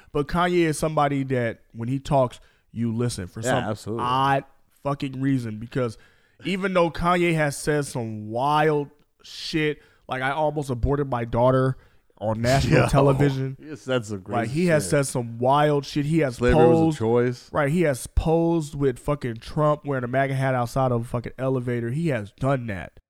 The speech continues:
Speaker 1: Um, but Kanye has said some genius shit.
Speaker 2: Yeah.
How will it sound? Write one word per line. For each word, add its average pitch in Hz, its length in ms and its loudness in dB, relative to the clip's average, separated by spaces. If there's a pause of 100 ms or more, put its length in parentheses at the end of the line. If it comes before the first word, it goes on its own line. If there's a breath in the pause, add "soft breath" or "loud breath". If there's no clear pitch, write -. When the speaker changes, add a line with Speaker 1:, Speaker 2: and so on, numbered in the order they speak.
(760)
Speaker 1:
Um, 113 540 -4
but - 320 -2
Kanye 156 520 2
has 143 760 -2 (240 soft breath)
said 135 280 -6
some 120 320 -8
genius 143 840 -4
shit. - 560 0 (840)
Speaker 2:
Yeah. 90 260 -8